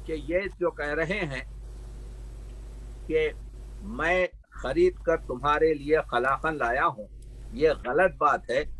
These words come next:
तो गालिब ये बताने की कोशिश कर रहे हैं, जब खरीद कर लाए हो तो कोई कम अज कम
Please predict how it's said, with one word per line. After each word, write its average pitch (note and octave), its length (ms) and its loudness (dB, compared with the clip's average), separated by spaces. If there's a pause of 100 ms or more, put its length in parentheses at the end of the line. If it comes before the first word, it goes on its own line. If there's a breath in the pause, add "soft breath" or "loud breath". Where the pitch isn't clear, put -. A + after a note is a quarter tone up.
तो C#3+ 180 2
गालिब C#3+ 460 2
ये F3 100 4
बताने E3 420 0
की F3 140 -4
कोशिश E3+ 380 2
कर D3+ 180 4
रहे E3+ 200 2
हैं, D3 520 -6
जब D3 240 2
खरीद D#3 480 4
कर F3 120 6
लाए C#3+ 260 4
हो D#3+ 200 2
तो E3 180 0
कोई F3 480 4 (360)
कम B2 120 -2
अज D3 160 -4
कम E3 220 0